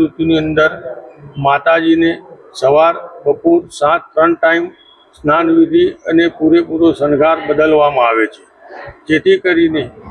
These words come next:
બપોરે રાજભોગના સમયની અંદર ફેરફાર થાય છે.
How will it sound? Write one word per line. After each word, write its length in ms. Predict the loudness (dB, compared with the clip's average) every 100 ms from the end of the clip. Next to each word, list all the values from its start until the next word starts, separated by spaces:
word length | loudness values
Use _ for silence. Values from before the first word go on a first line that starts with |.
| -6
બપોરે 480 | -4 -2 2 2 2 0 -8 -18 -4 -2
રાજભોગના 600 | -2 0 -2 0 0 -2
સમયની 460 | 0 0 2 2 2
અંદર 260 | 2 0 -2 -2
ફેરફાર 380 | -4 0 0 0 0
થાય 240 | -2 -2
છે. 120 | -2